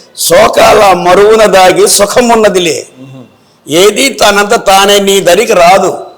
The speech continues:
Speaker 1: శోధించి సాధించాలి, అది ఏ ధీర గుణం అన్నాడు.
Speaker 2: అవును.
Speaker 1: కాబట్టి ఆ శోకాల మరువున దాగి సుఖం ఉంది.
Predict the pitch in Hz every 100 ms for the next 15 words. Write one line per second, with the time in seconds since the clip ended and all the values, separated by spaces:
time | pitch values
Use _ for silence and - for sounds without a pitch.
0 | _ _ - - 196 262 254 254 - 196
1 | 160 196 226 208 175 185 170 151 151 170
2 | 196 196 214 151 147 208 190 165 165 156
3 | 147 - - _ - 123 117 101 - -
4 | 196 165 - 185 262 247 240 233 190 190
5 | 220 240 220 190 196 202 - 208 185 180
6 | 131 -